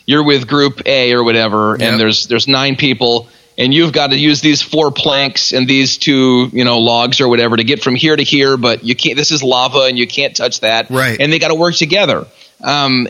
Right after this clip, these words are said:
Speaker 1: it, it's, it's really a, a helpful thing.
Speaker 2: Right.
Speaker 1: But if it's done well, it's also fun.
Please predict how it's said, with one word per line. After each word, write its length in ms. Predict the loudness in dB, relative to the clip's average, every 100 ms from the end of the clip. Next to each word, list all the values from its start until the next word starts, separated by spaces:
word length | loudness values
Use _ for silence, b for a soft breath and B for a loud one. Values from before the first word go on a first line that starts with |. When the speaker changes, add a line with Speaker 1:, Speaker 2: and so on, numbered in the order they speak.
| -4
Speaker 1:
it, 200 | -4 -2
it's, 380 | -4 -2 -6 -2
it's 380 | -4 -2 -4 -6
really 640 | -10 -4 0 2 2 2
a, 220 | 2 0 0
a 240 | -2 0
helpful 420 | -2 -4 -2 -4
thing. 520 | -2 -2 0 -2 -4 -8 -6
Speaker 2:
Right. 200 | -2 0
Speaker 1:
But 120 | 0
if 180 | 0 0
it's 180 | -4 -2
done 300 | -2 0 0
well, 280 | 0 0 0
it's 120 | 0
also 300 | 0 0 -2
fun. 640 | -4 -6 -4 -2 -2 -6